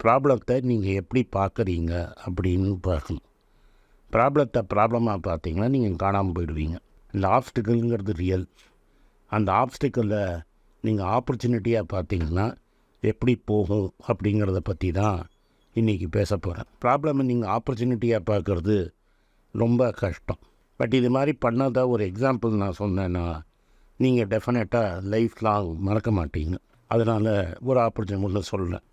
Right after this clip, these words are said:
பஜாஜுங்கிறது தொண்ணூறுகள்லையும் எண்பதுகள்லையும்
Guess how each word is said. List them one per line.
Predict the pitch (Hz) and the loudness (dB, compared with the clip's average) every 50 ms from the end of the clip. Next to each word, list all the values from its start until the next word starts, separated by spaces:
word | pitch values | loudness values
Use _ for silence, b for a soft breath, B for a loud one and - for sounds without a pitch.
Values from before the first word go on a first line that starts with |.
| - 120 120 | -4 -2 0
பஜாஜுங்கிறது | 131 127 123 139 156 156 151 127 139 135 135 127 110 95 90 113 113 101 95 90 95 - _ - | 0 2 2 2 2 2 2 2 2 2 2 2 0 0 0 0 2 2 0 -2 -6 -8 _ -2
தொண்ணூறுகள்லையும் | 123 120 135 139 139 117 117 104 107 98 101 107 117 117 113 104 98 | 0 2 2 2 2 2 0 0 0 0 0 0 2 2 2 0 0
எண்பதுகள்லையும் | 107 104 113 98 104 101 90 92 92 90 92 98 98 95 90 82 | 0 0 0 0 0 0 0 -2 -2 -2 0 0 0 0 0 -2